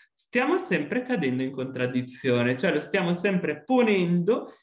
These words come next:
insieme al suo altro. Ecco allora che viene rovesciata questa tesi logica astratta. Non è vero che la contraddizione C e non C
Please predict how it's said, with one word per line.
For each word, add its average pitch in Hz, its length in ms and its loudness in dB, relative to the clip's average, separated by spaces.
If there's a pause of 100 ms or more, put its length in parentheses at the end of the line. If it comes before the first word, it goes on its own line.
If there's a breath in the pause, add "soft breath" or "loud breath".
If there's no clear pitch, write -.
insieme 151 1080 -6
al 175 200 2
suo 135 420 -2
altro. 117 840 -4
Ecco 320 240 0
allora 311 280 4
che 233 120 2
viene 180 280 2
rovesciata 180 640 0
questa 156 420 -2
tesi 160 440 2
logica 135 880 -2
astratta. 127 680 -2
Non 135 160 0
è 156 80 -2
vero 285 280 2
che 156 100 0
la 143 140 0
contraddizione 147 1000 -4
C 175 360 0
e 151 120 4
non 139 320 0
C 170 500 2